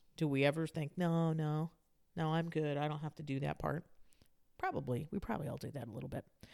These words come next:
Maybe not put them to death. I don't think we'd do that. But, but do say a little bit in my heart. Sometimes I don't listen. Sometimes I don't obey. Sometimes I listen to my own terrible opinions of things. And then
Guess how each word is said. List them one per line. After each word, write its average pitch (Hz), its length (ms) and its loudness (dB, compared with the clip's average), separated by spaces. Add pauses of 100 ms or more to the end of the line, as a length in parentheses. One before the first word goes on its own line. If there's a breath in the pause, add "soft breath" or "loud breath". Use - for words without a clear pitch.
(180 loud breath)
Maybe 165 460 4 (100)
not 135 240 -2 (160)
put - 160 -4
them 139 140 -4
to - 80 -8
death. 110 340 -4
I 131 80 -4
don't 120 160 -6 (320)
think - 220 -6
we'd 117 160 -6
do 107 120 -6
that. - 200 -12
But, - 160 -4 (480 soft breath)
but - 260 4
do 196 160 6
say 170 240 6
a 151 60 8
little 190 180 4
bit 185 140 4
in 160 60 -2
my 151 100 4
heart. 151 380 2
Sometimes 160 360 -2
I 147 60 2
don't 160 220 0
listen. 139 420 -2
Sometimes 165 460 -2
I 147 140 2
don't 143 340 0
obey. 139 480 0
Sometimes 139 560 -4 (280 soft breath)
I 139 220 2
listen 143 320 0
to 135 80 0
my 131 240 2
own 156 460 4 (260 soft breath)
terrible 131 640 4
opinions 135 460 0
of 127 80 -8
things. 120 400 -4 (1080)
And 156 160 4
then 170 260 8